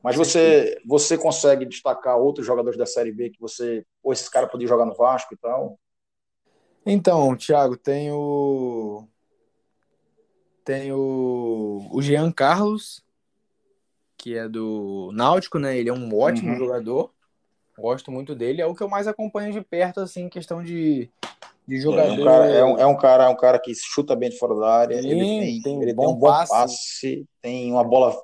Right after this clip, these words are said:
Speaker 1: parada venenosa, né?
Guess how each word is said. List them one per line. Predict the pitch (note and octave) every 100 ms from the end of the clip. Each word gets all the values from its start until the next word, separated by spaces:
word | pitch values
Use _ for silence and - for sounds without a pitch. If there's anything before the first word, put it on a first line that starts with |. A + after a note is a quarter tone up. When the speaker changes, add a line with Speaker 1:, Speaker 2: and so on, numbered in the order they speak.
| -
Speaker 1:
parada | A#2+ A#2 A2+
venenosa, | A#2 C#3 A2+ A2 A#2+ A#2+ B2+ - _ _ _ _ _ _ -
né? | G2+ B2